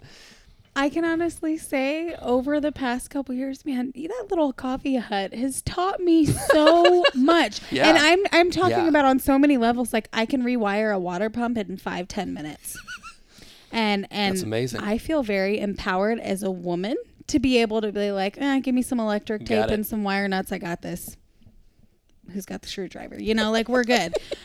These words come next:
Speaker 1: Um, I could say in the beginning when it first happened, I was at a different place in my life and I used to freak out and it
Speaker 2: Yeah.
Speaker 1: was the end of the world.
Speaker 2: Mm-hmm.
Speaker 1: But I think the most recent one, oh, what happened?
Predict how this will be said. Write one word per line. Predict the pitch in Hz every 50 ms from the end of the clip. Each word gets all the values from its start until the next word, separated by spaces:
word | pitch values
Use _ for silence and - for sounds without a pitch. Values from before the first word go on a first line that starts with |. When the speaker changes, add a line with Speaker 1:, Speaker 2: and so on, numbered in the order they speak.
| - - -
Speaker 1:
Um, | 262 269 262 254 240 226 196 190 190 202 190 - - - - - - - _ _ _ _ - - -
I | 233 240 247
could | - 294 277 -
say | - 269 262 262 269
in | 262
the | 262 254
beginning | 226 233 226 226 202 208 214 226
when | 233 233
it | 233 -
first | - - 254 254 - -
happened, | 254 247 - - 277 277 285 294 311 349 - - - - - -
I | 220 214
was | 220 214
at | 220 208
a | 190
different | 180 214 208 - 220 214 208
place | - 202 190 185 -
in | - 202
my | 208 208
life | 214 196 175 175 202 220 - - - -
and | - 190 190 185
I | 180
used | 175 175 175 185 - - -
to | 208 190
freak | 180 - - - 202 185 180 - 180
out | 175 - 180 165
and | 180 196
it | 196 -
Speaker 2:
Yeah. | -
Speaker 1:
was | 208 208 202 185
the | - 247 233 - - _ _
end | - 220 233 247 254 247 233
of | 233 220 196 185
the | 220 208
world. | 185 185 180 151 131 95 90 - - - -
Speaker 2:
Mm-hmm. | 156 131 - 175 180 - -
Speaker 1:
But | - 240 240
I | 240
think | 262 277 285 277
the | 320
most | 285 269 262 277 - -
recent | 254 247 247 - 269 226 185
one, | 214 208 202 202 208
oh, | 185 214 220
what | 214 214 214
happened? | 202 208 202 - - 185 190 196 196 -